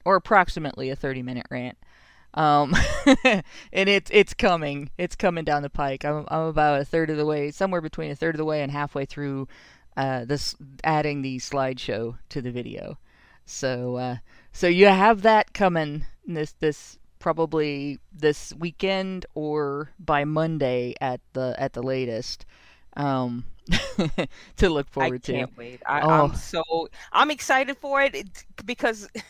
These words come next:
Speaker 2: <laughs> as you guys, I haven't heard the song yet. So I, I, and I've just been listening to what Hannah's been telling me about it, and I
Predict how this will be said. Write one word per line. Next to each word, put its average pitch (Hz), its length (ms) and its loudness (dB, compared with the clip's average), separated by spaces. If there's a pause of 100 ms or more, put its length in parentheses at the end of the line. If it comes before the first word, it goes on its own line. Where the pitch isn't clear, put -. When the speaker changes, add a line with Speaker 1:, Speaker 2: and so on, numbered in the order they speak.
(120)
Speaker 2:
<laughs> - 320 -20
as 175 180 -6
you 226 140 -10
guys, 208 220 4 (100)
I 208 200 6
haven't 220 360 -4
heard 208 360 -6
the 185 80 -12
song 180 420 -8
yet. 127 260 -10
So 160 440 -4 (120)
I, 190 200 4 (120)
I, 147 120 0 (100)
and 175 180 -4
I've 175 240 -2
just - 240 -16
been 202 140 -6
listening 190 340 -8
to - 100 -18
what 175 160 -4
Hannah's 180 300 -8
been 160 160 -10
telling 196 320 -6
me 147 140 -6
about 139 320 0
it, 139 240 -8
and 143 380 -2 (100)
I 147 640 2